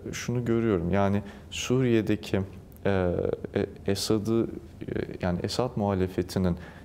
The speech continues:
güçlendirilmesi bu biraz Kandil'den, e, çıkartılan unsurların Suriyeli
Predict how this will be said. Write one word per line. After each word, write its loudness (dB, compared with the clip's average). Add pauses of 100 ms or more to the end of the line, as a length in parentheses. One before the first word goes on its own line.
(120)
güçlendirilmesi -2
bu -4
biraz 2
Kandil'den, 0 (460)
e, 2
çıkartılan 0
unsurların 0
Suriyeli 0